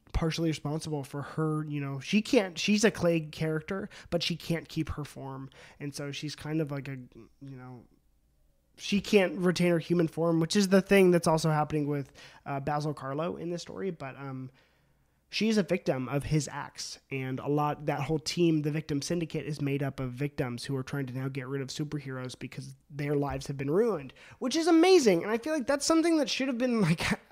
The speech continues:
<laughs> we've seen it before, but I feel like that is something, like, an arc in comic books that is not, uh, tackled enough. I just think that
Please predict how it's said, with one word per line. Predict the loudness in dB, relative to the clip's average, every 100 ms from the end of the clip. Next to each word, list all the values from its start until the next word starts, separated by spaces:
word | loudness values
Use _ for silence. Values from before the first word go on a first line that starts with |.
| -20 -20 _ _
<laughs> | -20 _ _ _ -4
we've | 6 6 6
seen | 4 4
it | 2 0
before, | -2 4 4
but | 6
I | 4
feel | 2
like | 2
that | 2 2
is | 2
something, | 0 0 0 0
like, | 0 -2
an | -4
arc | -2 -2 0
in | -4
comic | -2 -4 0
books | 0 -2
that | -8
is | -8
not, | -8 -4 -4 -6 -16 -20 _ _ _ _ _ _ _
uh, | -16 -14 -18 -20 _ _
tackled | -4 -2 0 2 0 0
enough. | -2 0 0 -2 0
I | -2
just | -2 -2
think | -2 -2
that | -6 -8